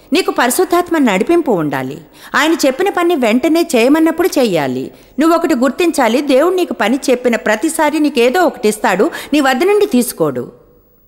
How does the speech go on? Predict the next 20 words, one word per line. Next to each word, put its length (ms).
దేవుడు 380
ఒకవేళ 340
కష్టమైన 520
పని 340
చెప్పినా 520
దాంతో 440
నువ్వు 180
మెరుగుపడతావు. 1000
అయితే 500
అది 200
వెంటనే 720
జరగదు 580
అని 140
తెలుసుకోండి. 720
చూడండి, 280
మనకు 580
అన్ని 220
పనులు 400
తక్షణం 520
జరిగిపోవాలి. 840